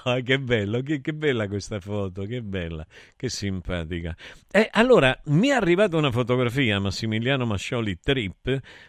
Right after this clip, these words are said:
dell'amico Marco Angelo e di Paola che sono nel Nepal. La, io l'ho messa su Skype perché, eccola qui, grande Alberto Albertito Di Cola.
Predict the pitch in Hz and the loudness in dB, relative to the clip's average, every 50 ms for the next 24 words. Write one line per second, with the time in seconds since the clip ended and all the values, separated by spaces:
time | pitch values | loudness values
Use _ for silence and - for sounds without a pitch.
0 | _ - - 90 156 185 185 190 190 196 208 202 185 170 - - 180 180 180 175 | _ -8 0 2 4 4 4 4 2 4 4 2 2 2 2 2 2 4 2 2
1 | 143 _ _ _ - 113 135 170 196 196 180 - - 165 165 165 160 156 147 147 | -2 _ _ _ 0 2 2 4 2 2 0 0 0 2 2 2 2 2 2 0
2 | 135 107 113 143 151 151 156 160 165 143 - _ _ - 113 117 123 139 135 - | 0 0 0 0 2 2 2 0 0 -2 -4 _ _ -2 0 0 0 0 -2 2
3 | - 117 107 87 85 82 85 87 92 98 117 113 - - - 185 180 - 147 151 | 2 2 4 2 0 -2 -2 -2 -2 -2 -2 -4 -4 -2 0 0 0 2 0 0
4 | 175 185 185 180 175 175 180 170 175 175 170 170 175 170 165 147 - 165 170 160 | 0 0 0 0 2 2 2 2 0 0 0 0 0 0 0 0 2 2 2 2
5 | 160 151 - - - - - - _ - 98 123 156 165 165 190 208 226 208 190 | 2 -2 -6 -10 -18 -20 -20 -20 _ -4 0 2 2 2 2 4 6 6 6 6
6 | 180 170 170 175 180 185 170 139 - - 147 123 - - 180 - - - - 208 | 6 4 2 2 2 2 2 0 0 0 -2 -2 0 0 -2 -2 -2 -2 -2 0
7 | 220 214 208 214 208 190 - - 151 143 135 - - - 202 202 196 190 180 147 | 0 2 2 2 2 0 0 0 0 0 0 -2 -2 4 6 6 8 8 6 2
8 | - - 170 170 165 165 165 160 156 120 135 160 160 160 147 131 127 135 160 156 | 0 0 2 2 4 4 4 2 0 0 -2 -2 0 0 -2 -2 0 2 2 4
9 | 151 165 165 165 156 151 147 139 139 139 139 147 147 143 143 135 135 160 156 147 | 6 6 6 6 6 4 2 -2 -2 0 2 4 4 2 2 0 0 0 0 0
10 | 135 - 147 143 143 127 139 139 127 123 147 151 135 143 135 131 127 127 113 139 | 0 -2 -2 -2 -2 -2 -2 -4 -4 -4 -4 -4 -2 -2 -2 -2 -2 -2 0 0
11 | 135 123 117 107 101 98 95 92 | 0 2 2 0 0 -2 -2 -4